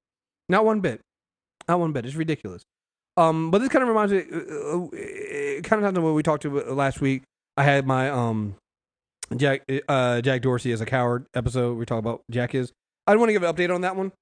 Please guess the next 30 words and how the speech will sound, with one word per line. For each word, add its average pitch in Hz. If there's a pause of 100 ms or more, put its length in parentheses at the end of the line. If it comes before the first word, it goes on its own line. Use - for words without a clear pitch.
(180)
So 208
I 220
don't 254
know 233
if 208
anybody 185
saw 156
this 143
yesterday. 131
Apparently, 165
Jack 135
was 135
going 131
around. 123 (320)
Uh, 120
yesterday 135
was 123
Cash 139
App 139
Friday. 143 (400)
So 131
apparently, 151
Jack 139
went 131
around 123
and 117
was, 117
was 117
donating 117
money 110